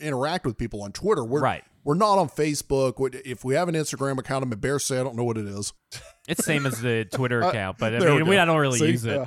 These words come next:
Speaker 1: I'm on there.
Speaker 3: I, I, I follow it, but I'm not sure, uh,
Speaker 2: Ah,
Speaker 3: I'm
Speaker 2: yeah.
Speaker 3: not sure we've
Speaker 1: But
Speaker 3: posted
Speaker 1: go,
Speaker 3: it.
Speaker 1: go ahead, Zach. I'm sorry.
Speaker 2: But I mean, it's just, you know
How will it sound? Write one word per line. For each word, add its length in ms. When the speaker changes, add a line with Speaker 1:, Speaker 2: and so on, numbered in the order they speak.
Speaker 1:
I'm 160
on 100
there. 220
Speaker 3:
I, 80
I, 360
I 40
follow 480
it, 160
but 100
I'm 160
not 180
sure, 420
uh, 120
Speaker 2:
Ah, 140
Speaker 3:
I'm 140
Speaker 2:
yeah. 80
Speaker 3:
not 100
sure 100
we've 160
Speaker 1:
But 100
Speaker 3:
posted 160
Speaker 1:
go, 140
Speaker 3:
it. 120
Speaker 1:
go 120
ahead, 180
Zach. 180
I'm 120
sorry. 140
Speaker 2:
But 40
I 60
mean, 160
it's 100
just, 320
you 120
know 320